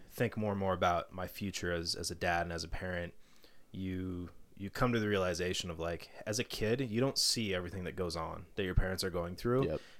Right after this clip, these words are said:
Speaker 1: And you do, as a parent, I think you want to sh-, you wanna shield your kids from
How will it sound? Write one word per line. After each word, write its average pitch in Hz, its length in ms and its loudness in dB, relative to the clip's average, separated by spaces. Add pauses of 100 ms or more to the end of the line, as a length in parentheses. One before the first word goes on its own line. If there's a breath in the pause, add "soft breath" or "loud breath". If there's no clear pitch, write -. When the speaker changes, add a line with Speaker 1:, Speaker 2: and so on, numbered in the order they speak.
(200 loud breath)
Speaker 1:
And 92 480 -2
you 104 180 -2
do, 104 540 2 (800 soft breath)
as 123 180 8
a 110 60 2
parent, 107 500 4
I 98 80 -2
think 95 260 -4
you 101 120 0
want 95 360 0
to 101 120 -4
sh-, - 180 -2
you 107 100 0
wanna 110 220 2
shield 113 340 4
your 101 120 2
kids 104 420 0
from 98 520 0